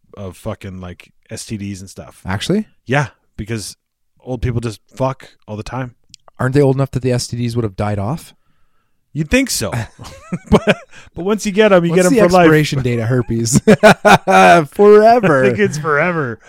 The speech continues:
Speaker 2: Uh,
Speaker 1: Um, there's other ones that are only temporary. You know, you get the clap, you're good to go.
Speaker 2: Yeah.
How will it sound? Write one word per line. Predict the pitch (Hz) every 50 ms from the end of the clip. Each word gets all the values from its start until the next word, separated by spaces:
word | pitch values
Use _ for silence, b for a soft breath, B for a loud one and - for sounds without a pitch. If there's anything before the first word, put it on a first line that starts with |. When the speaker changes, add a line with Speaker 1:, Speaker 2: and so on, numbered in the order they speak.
| B B B
Speaker 2:
Uh, | - 107 107 104 101 101 98 98 107
Speaker 1:
Um, | 117 120 123 123 117 117 110
there's | 82 147 143 139
other | 151 156 175
ones | 156 143 131
that | 117 127 117 104 _
are | - 135 123
only | 117 110 107 104 101
temporary. | _ _ - 104 95 90 98 95 92 104 117 117 _ _ _ _ _ _ -
You | 90
know, | 95
you | 107 107
get | 101 104 _
the | -
clap, | - - 117 117 127 127 _ _ _ -
you're | 104 101
good | 117 110
to | 110
go. | 107 117 123 127 123 113
Speaker 2:
Yeah. | 98 110 135 147